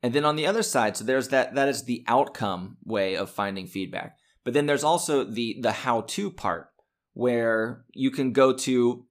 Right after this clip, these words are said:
other people, the peers in your industry, and you can say, like, "How do you get your results?" So instead of saying, "What results do you want?" or "How should I measure success?" you're just saying,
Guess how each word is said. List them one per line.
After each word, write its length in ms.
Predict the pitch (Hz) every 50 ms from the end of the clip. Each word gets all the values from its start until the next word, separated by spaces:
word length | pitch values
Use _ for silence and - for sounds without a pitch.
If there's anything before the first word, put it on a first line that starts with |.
| _ -
other 260 | - 123 127 135 139
people, 460 | 139 139 - 147 151 151 120 104 98
the 80 | - 104
peers 640 | 101 - - - 151 147 156 165 165 165 170 160 -
in 240 | - - 131 123 120
your 200 | 120 123 120 -
industry, 600 | - 123 147 147 131 113 - - - 92 90 -
and 120 | - 104
you 80 | 107 110
can 100 | 120 113
say, 220 | - - 120 110
like, 260 | 104 107 104 101 - -
"How 320 | - - 135 139 156 170
do 140 | 165 139 147
you 400 | 135 117 107 117 143 170 180 160
get 240 | 113 123 117 - -
your 200 | 113 123 131 123
results?" 640 | 107 95 98 95 - 65 - - - - - - _ _ _ _ _ _ _ _ _ -
So 140 | - 139
instead 260 | 143 143 143 - 214 208
of 80 | 202
saying, 480 | 208 - 175 156 143 127 117 110 - -
"What 340 | 73 95 113 120 151 156 -
results 440 | 160 151 123 120 135 127 123 127 -
do 140 | - - 117
you 220 | 110 104 104 98
want?" 500 | - 101 120 135 123 98 95 - - - - _ _ _ _ _ _ _ _ -
or 160 | - 117 110
"How 180 | 117 127 123 120
should 160 | 117 - 120
I 80 | 113 110
measure 360 | 110 113 117 113 104 107 101
success?" 580 | - - 101 - - - 160 131 113 - -
you're 120 | 120 120 120
just 200 | 117 120 - -
saying, 340 | - 120 110 110 107 -